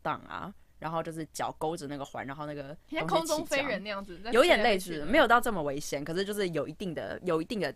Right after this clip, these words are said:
Speaker 1: 挑战度，所以就是整体而言有点像，有点像是以前的歌舞表演加上马戏团的这样的混合体。
Speaker 2: 哦。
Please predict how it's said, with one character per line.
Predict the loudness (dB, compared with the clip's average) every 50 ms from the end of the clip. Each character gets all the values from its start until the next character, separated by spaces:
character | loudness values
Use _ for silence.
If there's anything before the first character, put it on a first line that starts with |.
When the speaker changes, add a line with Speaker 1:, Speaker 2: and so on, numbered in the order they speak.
| -8
Speaker 1:
挑 | -10 -10 -10 -8
战 | -6 -4 -6 -6 -6
度， | -8 -10 -10 -10 -10 -12 -14 -18 -16 -8
所 | -2 0 0
以 | 0
就 | 0 0
是 | -2 -2 -2 -2 -4 -4 -8 -10 -14 -20 _ _ _ _ -20 _ _ -2
整 | -2 0 0
体 | 2 2
而 | 2 2
言 | 2 0 0
有 | -2 -2
点 | -4 -4
像， | -4 -4 -2 -2 -2 -4 -6 -10 -8
有 | -6 -4 -4
点 | -4
像 | -4 -4 -6 -6
是 | -8 -8 -8 -8 -8 -8 -8 -10 -12 -18 -20 -20 _ _ _
以 | -10 -6
前 | -6 -4 -2
的 | -2 -4
歌 | -2 -2 -2
舞 | -2 -2
表 | -4 -4 -4 -4 -4
演 | -4 -6 -6
加 | -6 -6 -6
上 | -4 -6 -6 -8 -8
马 | -12 -12
戏 | -12 -14 -14
团 | -14 -14 -14
的 | -12 -10
这 | -8 -8
样 | -8 -8
的 | -8
混 | -10 -12 -12
合 | -14 -16 -18 -18
体。 | -16 -16 -16 -16 -16 -16
Speaker 2:
哦。 | -16 -16